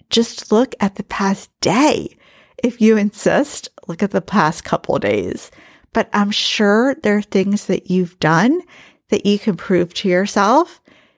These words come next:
Really good moms do this. Really good moms, did you clean the bathroom? Yeah, really good moms clean the bathroom. So now that you have a specific example,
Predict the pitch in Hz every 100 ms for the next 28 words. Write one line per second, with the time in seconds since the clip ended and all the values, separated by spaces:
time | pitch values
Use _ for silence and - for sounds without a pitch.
0 | _ - 202 196 202 220 208 185 180 165
1 | 160 165 170 - 156 160 - - 160 -
2 | _ _ _ _ - 202 220 240 233 233
3 | 208 214 214 254 370 403 - - _ -
4 | 190 196 - 226 214 202 185 185 208 302
5 | 262 359 403 _ _ _ _ _ - 311
6 | 508 370 _ _ - 202 208 226 254 247
7 | 226 254 349 - - 208 214 226 233 370
8 | - - - - _ _ _ _ _ _
9 | _ _ _ - - 277 226 220 233 285
10 | 349 - 233 233 196 165 180 180 - -
11 | 208 - 185 185 202 - 175 - - -
12 | 147 - 85 -